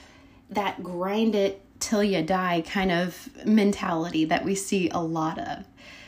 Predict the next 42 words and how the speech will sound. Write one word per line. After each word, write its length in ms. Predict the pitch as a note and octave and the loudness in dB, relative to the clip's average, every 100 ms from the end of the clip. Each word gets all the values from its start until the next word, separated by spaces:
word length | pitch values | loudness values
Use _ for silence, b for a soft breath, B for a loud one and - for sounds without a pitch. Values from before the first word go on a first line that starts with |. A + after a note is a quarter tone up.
| B B B | B B B
So 500 | - B3+ A#3+ A3+ - - - - | 6 8 8 4 -2 -14 -20 2
it 180 | D#4 - | 2 2
can 240 | F#4 E4 | 4 6
be 340 | B3 A3+ G#3+ - | 8 6 4 0
a 80 | F3+ | -2
very 300 | F3+ E3 E3+ | 0 0 0
interesting 640 | F3+ A#3 C#4 - C#4+ C#4 | 0 0 0 4 8 8
and 100 | F#3+ | 4
complex 460 | F#3 G3 F#3+ F3+ - | -2 -2 0 -4 -4
topic, 520 | - F3+ D#3+ D#3 D#3+ F#3+ | -6 -4 -2 -4 -4 -4
but 180 | F3 | -4
I 80 | F3+ | -4
think 240 | - C#4+ D4+ | 2 2 2
it's 140 | - | -2
worth 240 | F3+ F3+ | -4 -4
tackling 580 | - G#3 B3 D#3+ D#3+ D#3+ | -8 -8 -8 -4 -2 -2
because 560 | D#3+ G3 - F#3+ F3+ - | -2 -4 0 0 0 -4
it's 180 | F3+ - | -10 -2
something 380 | C#4+ D#4 D#4+ | 0 4 8
that 140 | C4+ G3 | 8 8
we 100 | G3+ | 2
need 220 | G3 F#3+ | 2 0
to 260 | - F3+ E3 | -2 -2 0
discern 440 | D#3+ - F3 G#3 | -2 0 -2 0
and 140 | F#3+ | -2
be 120 | F3 D#3+ | 0 0
aware 420 | D#3 F3 A3+ G3+ | 2 2 0 0
of 160 | E3+ | 0
and 100 | F3+ | -2
make 140 | F3+ F3+ | -4 -4
sure 180 | - F#3 | -4 -2
that 180 | D#3+ | -2
we're 180 | E3+ A#3 | 0 4
not 200 | B3+ - | 4 4
falling 380 | - F#3 F3 E3+ | -2 -2 -2 -2
into 280 | E3 - E3+ | -4 -4 -6
the 120 | E3 | -6
same 720 | - - - F3 F3 F3+ G3 - b b b b b b b _ | -8 -6 -6 -4 -4 -4 -6 -8 b b b b b b b _
kind 220 | - G3 | -2 -2
of 100 | E3 | -2
trap. 560 | - - D#3+ - - - _ _ _ _ | -8 -4 -4 -4 -10 -20 _ _ _ _
So 300 | - - - | 2 4 4